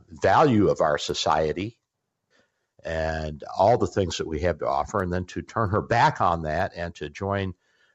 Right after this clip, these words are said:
a force that is fighting actively against the United States as, in my opinion, an officer, a recruiter, then she's gonna, if she does get back in, she's gonna have to,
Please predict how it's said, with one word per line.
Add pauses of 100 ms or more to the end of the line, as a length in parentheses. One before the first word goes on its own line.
a
force
that
is
fighting
actively
against
the
United
States (400)
as,
in
my
opinion, (200)
an
officer, (500)
a
recruiter, (840)
then
she's
gonna,
if
she
does
get
back
in,
she's
gonna
have
to,